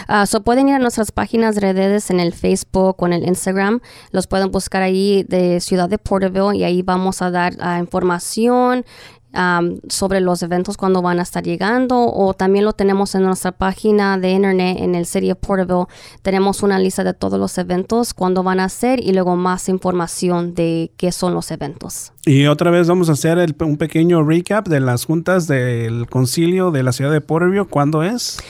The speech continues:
Speaker 1: Son, son las, ah, primer y tercer martes de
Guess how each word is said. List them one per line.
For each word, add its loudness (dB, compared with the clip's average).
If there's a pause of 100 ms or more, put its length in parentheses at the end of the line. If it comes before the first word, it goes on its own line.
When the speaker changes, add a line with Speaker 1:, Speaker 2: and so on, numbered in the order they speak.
(140)
Speaker 1:
Son, 2
son 2
las, 0
ah, 2
primer 2
y 0
tercer -2
martes -2
de 0